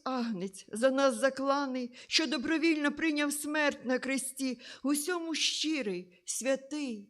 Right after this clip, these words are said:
і бездоганний, повний любові до людей і доброти. Смерть не змогла здобути перемогу і не змогла в пеклі втримати Христа.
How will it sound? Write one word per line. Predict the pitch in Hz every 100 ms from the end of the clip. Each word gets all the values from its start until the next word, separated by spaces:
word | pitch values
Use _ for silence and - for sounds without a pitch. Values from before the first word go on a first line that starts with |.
| -
і | 220
бездоганний, | 170 185 320 262 233 277 247 240 254 226 196 202 202 - - - - -
повний | 330 311 302 294
любові | 311 240 277 226 220
до | 233
людей | 226 233 190 208 196 190 -
і | 220
доброти. | 180 226 233 240 247 214 196 - _ - -
Смерть | - - 240 233 208
не | 208
змогла | 220 220 226 269 285
здобути | 196 269 247 311 294
перемогу | 294 302 294 294 302 262 233 - 269
і | 285
не | 302 320
змогла | 254 311 277 302 294
в | -
пеклі | - 302 240 233 226 185 180 - - -
втримати | - 240 220 214 196 - 202
Христа. | - 202 214 - 214 185